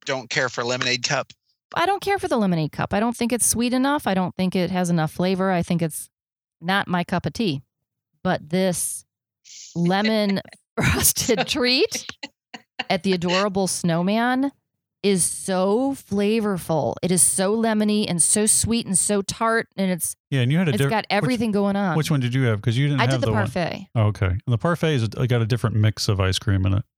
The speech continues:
Speaker 2: Yeah, the Pixar Pier Frosty Parfait is a, a kinda like a layered, like a parfait would be, between the lemon. I don't even know if they're calling it ice cream or sorbet. It's kinda like the lemon version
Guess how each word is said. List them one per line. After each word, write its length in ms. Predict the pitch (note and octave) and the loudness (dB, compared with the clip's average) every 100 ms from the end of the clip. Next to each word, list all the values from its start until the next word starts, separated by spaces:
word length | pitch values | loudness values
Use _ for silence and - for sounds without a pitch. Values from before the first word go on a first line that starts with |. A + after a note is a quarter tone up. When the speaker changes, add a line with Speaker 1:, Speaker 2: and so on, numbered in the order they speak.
| - | -4
Speaker 2:
Yeah, 280 | G3+ F3 - | 0 0 -2
the 160 | E3 F#3+ | -4 -2
Pixar 420 | C4 - B3 A#3 | -2 -2 -2 -4
Pier 360 | - A3 G#3 G3+ | -4 0 2 0
Frosty 400 | - F#3+ - G3+ | 0 -2 0 -2
Parfait 800 | G#3 E3+ - F3 F3+ G3 G#3 - | 0 0 0 0 2 2 0 0
is 600 | F3+ F3 F3 E3 D#3+ - - | 0 2 2 0 -4 -6 -4
a, 100 | E3 - _ - | -4 -6 _ -8
a 180 | - - | -6 -4
kinda 220 | - F3 | -2 0
like 160 | D#3+ | 0
a 80 | D#3+ | 0
layered, 500 | D#3 D3+ D#3 D#3 F3 | 0 0 0 0 -2
like 160 | D#3+ C#3 | -2 -2
a 60 | C#3+ | -2
parfait 380 | D3 C#3+ D3+ | -2 -2 -4
would 140 | D3+ D3+ | -4 -2
be, 260 | B3 G#3+ | 0 2
between 400 | F3+ F#3 - F3 | 0 -2 -2 -2
the 80 | D#3+ | 0
lemon. 540 | D#3 E3 E3+ F3+ F#3 F3+ - _ _ _ _ _ _ _ _ _ _ _ _ _ _ _ _ _ _ _ _ | 0 2 2 2 2 0 -4 _ _ _ _ _ _ _ _ _ _ _ _ _ _ _ _ _ _ _ _
I 20 | E3 | -4
don't 80 | |
even 140 | F3 D#3 | -2 -2
know 20 | |
if 60 | E3 | -4
they're 100 | D3+ | -6
calling 300 | - E3 D#3 | -2 -2 -2
it 80 | - | -2
ice 220 | D#3 - | -4 -2
cream 240 | - E3+ | -2 -2
or 60 | D3+ | -2
sorbet. 420 | - D#3+ D#3 D#3 | -2 -2 0 0
It's 100 | D#3 | -2
kinda 220 | - E3+ | -2 0
like 180 | D#3+ D3+ | 0 0
the 100 | D#3 | 0
lemon 320 | D3+ D#3 D#3+ | 0 2 0
version 520 | D#3 D#3 D#3 D#3+ D#3 | 0 0 0 0 0